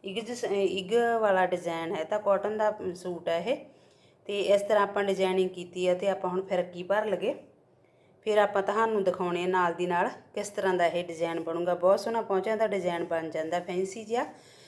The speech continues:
ਤੇ ਇਸ ਤਰ੍ਹਾਂ ਥੋੜ੍ਹੀ ਜਿਹੀ ਆਪਾਂ ਨਾ ਪੇਸਟੀ ਪੇ-, ਲਾ ਕੇ ਹਨਾ, ਪੇਸਟਿੰਗ ਪੇਪਰ ਲਾ ਕੇ ਜਾਂ ਕਾਲਰਾਂ ਵਾਲੀ ਇਸ ਤਰ੍ਹਾਂ ਦੀ ਪੇਸਟਿੰਗ ਲਾ ਕੇ ਆਪਾਂ, ਹਮ, ਘੇਰੇ ਦਾ ਡਿਜ਼ਾਈਨ, ਗਲੇ ਦਾ ਡਿਜ਼ਾਈਨ ਬਣਾਵਾਂਗੇ।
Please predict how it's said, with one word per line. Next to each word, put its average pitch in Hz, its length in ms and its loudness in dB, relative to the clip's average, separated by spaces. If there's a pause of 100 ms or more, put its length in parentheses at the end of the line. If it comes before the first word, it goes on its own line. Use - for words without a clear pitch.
(240)
ਤੇ 240 80 -2
ਇਸ 220 220 2
ਤਰ੍ਹਾਂ 220 240 0
ਥੋੜ੍ਹੀ 220 220 -4
ਜਿਹੀ 233 120 -2
ਆਪਾਂ 240 240 4
ਨਾ 302 80 4
ਪੇਸਟੀ 233 420 0
ਪੇ-, 214 380 -4
ਲਾ 190 400 6
ਕੇ 190 200 -2
ਹਨਾ, 240 160 -4
ਪੇਸਟਿੰਗ 214 520 -4
ਪੇਪਰ 202 300 -4
ਲਾ 202 220 4
ਕੇ 190 140 0
ਜਾਂ 180 200 2
ਕਾਲਰਾਂ 175 480 2
ਵਾਲੀ 180 260 2
ਇਸ 175 100 2
ਤਰ੍ਹਾਂ 175 260 -2
ਦੀ 175 200 -6 (460)
ਪੇਸਟਿੰਗ 196 440 0 (140)
ਲਾ 180 380 0
ਕੇ 180 200 -2
ਆਪਾਂ, 180 280 0 (1000)
ਹਮ, 180 300 -2
ਘੇਰੇ 233 260 8
ਦਾ 180 180 6
ਡਿਜ਼ਾਈਨ, 180 380 2
ਗਲੇ 175 240 2
ਦਾ 175 160 2
ਡਿਜ਼ਾਈਨ 175 300 -4
ਬਣਾਵਾਂਗੇ। 190 640 2